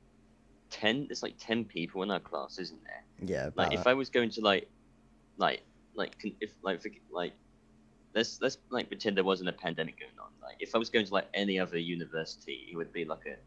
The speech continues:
Speaker 1: it would be, like, a packed class, wouldn't it?
Speaker 2: Yeah,
Speaker 1: With,
Speaker 2: about
Speaker 1: like,
Speaker 2: thirty,
Speaker 1: like,
Speaker 2: thirty people probably,
Speaker 1: thirty
Speaker 2: yeah.
Speaker 1: students. Yeah, and I don't really wanna,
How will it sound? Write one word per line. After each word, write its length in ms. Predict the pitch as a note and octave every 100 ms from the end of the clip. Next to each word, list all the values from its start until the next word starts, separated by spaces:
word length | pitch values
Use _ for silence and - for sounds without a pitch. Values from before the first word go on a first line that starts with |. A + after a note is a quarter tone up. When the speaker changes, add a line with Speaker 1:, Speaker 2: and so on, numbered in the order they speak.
| - - -
Speaker 1:
it 60 | F2+
would 100 | E2+
be, 100 | F2+
like, 180 | -
a 40 | -
packed 480 | - - - - -
class, 440 | F2+ E2 - -
wouldn't 200 | E2+ D2
it? 100 | - -
Speaker 2:
Yeah, 220 | C3 A#2
Speaker 1:
With, 180 | C#2 -
Speaker 2:
about 0 |
Speaker 1:
like, 100 | -
Speaker 2:
thirty, 160 | F2+ -
Speaker 1:
like, 160 | G2 - -
Speaker 2:
thirty 220 | G#2 - G2
people 140 | G2+
probably, 380 | - G2+ F2+ G2
Speaker 1:
thirty 160 | D2
Speaker 2:
yeah. 140 | A2+ G#2
Speaker 1:
students. 640 | A2 G#2 E2+ - - - - - -
Yeah, 300 | G2+ A2 C#2+ - -
and 380 | F2+ F2+ F2+ F2+ - E2+ -
I 80 | G#2
don't 180 | B2+ -
really 280 | F#2+ B2 A#2+
wanna, 200 | A2